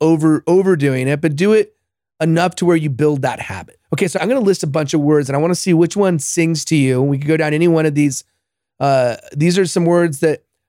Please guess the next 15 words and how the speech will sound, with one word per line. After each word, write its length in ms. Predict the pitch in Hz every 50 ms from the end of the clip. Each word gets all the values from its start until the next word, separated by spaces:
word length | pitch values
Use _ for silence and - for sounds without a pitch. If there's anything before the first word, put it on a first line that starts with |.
| _ _
I 100 | 151 165
wrote 260 | 170 185 185 180 147 156
down. 520 | 160 160 160 160 160 165 165 160 165 156
I 100 | 120 143
did 160 | 139 165 165
a 60 | 165
bit 160 | 147 165 165 156
of 80 | 156
research 560 | 156 160 160 143 - - 160 156 135 - -
as 180 | - 147 143 135
we 80 | 147 151
were 140 | 147 135 123 131
exploring 500 | 135 - - - 160 160 160 160 160 156
this 140 | 147 -
topic, 540 | - - 151 147 151 - 156 147 143 - -